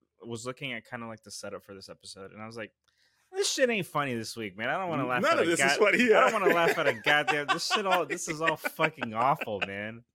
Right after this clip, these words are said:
Speaker 1: This is all terrible."
Speaker 2: I agree.
Speaker 1: But, but,
Speaker 2: I agree.
Speaker 1: but, you know, like, it's, it's, it's good to talk about because I think for, for that one person who listens that didn't know, now you know. You
Speaker 2: Now
Speaker 1: know,
Speaker 2: you know.
Speaker 1: hopefully you learn some
Speaker 2: Exactly.
Speaker 1: stuff. And,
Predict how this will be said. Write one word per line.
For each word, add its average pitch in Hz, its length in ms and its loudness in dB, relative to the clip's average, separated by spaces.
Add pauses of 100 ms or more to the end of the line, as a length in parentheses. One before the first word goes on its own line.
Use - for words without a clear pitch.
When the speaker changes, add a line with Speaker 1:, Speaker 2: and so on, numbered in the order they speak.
(340)
Speaker 1:
This 151 100 -8
is 160 100 -4
all 175 140 2
terrible." 165 360 0 (120)
Speaker 2:
I 185 120 6
agree. 147 120 2 (140)
Speaker 1:
But, - 0 -
but, 160 640 -4
Speaker 2:
I - 40 -16
agree. - 200 -12
Speaker 1:
but, 233 180 -2
you 302 120 -12
know, 160 300 -4
like, 165 200 -6
it's, 175 200 -10 (120)
it's, 165 260 -14 (200)
it's 156 160 -12
good 185 160 -4
to 180 80 -10
talk 180 280 -6
about 147 260 -4
because 123 280 -14
I 127 80 -6
think 135 320 -14 (760)
for, 151 280 -2 (200)
for 165 140 -4
that 156 140 0
one 170 140 -4
person 170 340 -10
who 143 360 -10
listens 127 420 -10
that 104 180 -8
didn't 123 300 -10
know, 107 340 -12 (640)
now 104 160 -2
you 98 160 -6
know. 80 100 -16 (800)
You 104 100 -14
Speaker 2:
Now 104 60 -8
Speaker 1:
know, 98 60 -8
Speaker 2:
you 87 60 -10
know. 92 40 -8
Speaker 1:
hopefully 135 360 -4
you 131 120 -10
learn 135 200 -10
some 135 180 -14
Speaker 2:
Exactly. - 20 -20
Speaker 1:
stuff. 127 320 -8 (340)
And, 151 220 -4